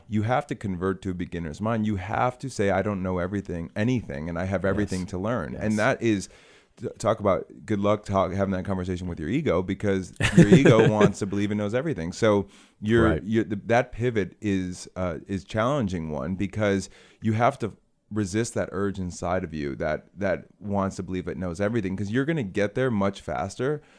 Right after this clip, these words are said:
Speaker 1: by talking to people who've done it before
Speaker 2: Right.
Speaker 1: or by researching or by seeking counsel
Speaker 2: Right.
Speaker 1: versus trying to do it on your own. And honestly, I've, I've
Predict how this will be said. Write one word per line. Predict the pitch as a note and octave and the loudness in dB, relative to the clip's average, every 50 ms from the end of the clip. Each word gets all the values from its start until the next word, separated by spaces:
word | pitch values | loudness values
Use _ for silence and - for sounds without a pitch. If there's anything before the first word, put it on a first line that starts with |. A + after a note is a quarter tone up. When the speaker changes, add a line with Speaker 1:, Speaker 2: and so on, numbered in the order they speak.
| _ _ _ | _ _ _
Speaker 1:
by | - G2 G2 F#2+ F#2 F#2 F2+ F2+ E2+ - _ _ _ _ _ | 2 4 6 6 6 4 2 0 -2 -4 _ _ _ _ _
talking | - - G2 G2+ G2+ - A#2 A2+ | -4 0 0 0 2 0 -4 -6
to | G#2 | -4
people | F#2+ G2 G2 F#2+ G#2 F#2 | -2 -2 0 0 0 -2
who've | F2+ F#2 E2 D#2+ | -2 -4 -6 -4
done | - E2 E2+ F2 | -4 -4 -4 -2
it | G2 A2+ A#2 | -4 -4 -4
before | - C3 B2 - - C3 C3+ - | -6 -6 -6 -4 -2 0 2 2
Speaker 2:
Right. | F2+ E2+ E2 - | 2 2 2 2
Speaker 1:
or | F#2 G2 F#2+ | 2 0 2
by | F2+ F2+ E2+ E2 D#2+ | 2 0 0 0 -2
researching | C2+ B1+ D#2+ G2 A2+ B2 B2+ B2 - A#2+ G#2+ G2+ - F#2+ E2 D#2+ | -2 -4 -4 -2 -2 -2 -2 -2 -2 -4 -4 -4 -4 -6 -6 -6
or | D2+ D2+ | -8 -6
by | E2+ F2 D#2+ | -6 -4 -4
seeking | F#2 - - A#2 G2+ - F#2 F2 | -6 -6 -8 -8 -6 -6 -8 -8
counsel | - - A#2+ B2+ C3+ C3 - - G#2 F2+ D#2+ D2+ | -8 -6 -4 -2 -2 -2 -2 -2 -2 -2 -2 -2
Speaker 2:
Right. | D#2+ | 0
Speaker 1:
versus | G#2 G#2+ G#2+ G2+ E2+ E2 G#2 G2+ F#2+ F#2+ F#2 - - - - - _ _ _ | 0 2 2 2 2 2 2 2 0 -2 -4 -8 -14 -20 -20 -20 _ _ _
trying | - - A2+ A2 A2 G#2+ | -2 0 2 2 2 2
to | G2 G2+ | 0 -2
do | F2 F#2+ F#2+ | -2 0 0
it | F#2+ F2+ | 2 0
on | F2 F2+ | 0 0
your | F2+ F#2+ | 0 2
own. | A#2 C#3+ D3+ B2+ | 2 2 2 2
And | G#2 G2+ | 2 0
honestly, | - G2 G#2+ A#2 C3 A#2 - G2 F#2 | 0 0 0 0 0 -2 -2 -2 0
I've, | F2 F2 F#2 F#2 - - - | 0 0 0 -2 -4 -4 0
I've | - G2+ G#2 G2 - | 2 2 2 2 0